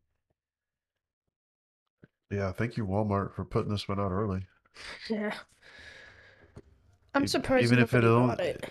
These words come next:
Speaker 1: it's only a couple days, but still. That was nice of them to do.
Speaker 2: Yeah,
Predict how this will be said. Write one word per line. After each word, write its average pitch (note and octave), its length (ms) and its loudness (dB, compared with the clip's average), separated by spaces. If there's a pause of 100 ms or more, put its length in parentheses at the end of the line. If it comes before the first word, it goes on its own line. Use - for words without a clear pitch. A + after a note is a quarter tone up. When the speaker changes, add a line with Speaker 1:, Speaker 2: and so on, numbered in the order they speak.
Speaker 1:
it's - 160 -4
only D3+ 180 6
a A2 40 2
couple A#2+ 280 2
days, G#2 760 0
but F2+ 320 -6
still. F2+ 440 -8 (2500)
That F2+ 160 -4
was F#2 100 -8
nice F2+ 260 -4
of - 120 -14
them E2+ 160 -6
to E2 80 -16
do. F2+ 220 -6 (1800)
Speaker 2:
Yeah, A#3 380 2